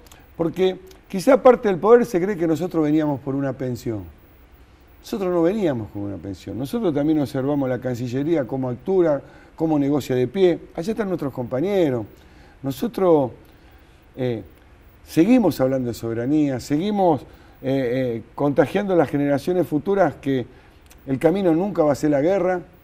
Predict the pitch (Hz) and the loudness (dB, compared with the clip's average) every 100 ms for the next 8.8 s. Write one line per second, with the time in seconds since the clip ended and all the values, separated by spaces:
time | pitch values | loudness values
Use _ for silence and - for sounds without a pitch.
0 | - - - - 123 120 117 110 107 127 | -20 -20 -20 -4 -2 0 -2 -4 -4 -4
1 | 110 113 135 135 156 143 165 185 180 175 | -4 0 0 2 0 2 2 4 2 4
2 | 147 165 151 139 123 180 190 175 170 - | 4 4 2 0 0 2 4 6 4 4
3 | 160 156 151 220 247 - - 156 165 165 | 4 4 4 6 6 4 -4 2 4 4
4 | 180 170 123 92 - - - 110 110 110 | 6 6 4 -4 -16 -18 -10 -6 -6 -8
5 | - 107 - 92 82 - - - - - | -8 -8 -8 -14 -16 -20 -20 -20 -20 -12
6 | - 139 143 143 139 123 - - - - | 0 4 4 6 4 2 -2 -20 -20 -20
7 | - - 190 175 - 180 185 180 165 147 | -8 -2 0 0 2 4 4 4 2 0
8 | 139 147 139 208 180 156 135 | 0 -2 -2 0 4 4 2